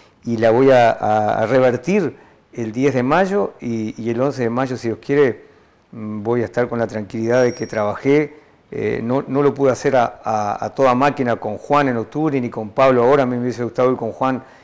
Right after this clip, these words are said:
y con Pablo por todo el interior del, del departamento, estar acá mucho más en, en Florida, porque tengo muchos amigos en Florida,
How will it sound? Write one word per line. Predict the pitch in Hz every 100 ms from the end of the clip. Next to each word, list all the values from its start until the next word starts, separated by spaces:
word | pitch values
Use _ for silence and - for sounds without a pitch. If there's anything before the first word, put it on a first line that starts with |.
| _
y | 120
con | 127 110
Pablo | - 139 135 120 - - - _ -
por | 110 113
todo | - 151 143
el | 123
interior | 117 123 127 147 143
del, | 123 110 110 113
del | 107
departamento, | 110 113 110 113 139 135
estar | - 127
acá | 113 - 135
mucho | 131 127 113
más | 127 143
en, | 117 107
en | 113 107
Florida, | - 110 139 143
porque | 135 117 113
tengo | 127 120
muchos | 127 123 107
amigos | 113 139 127
en | 104
Florida, | 104 120 139 131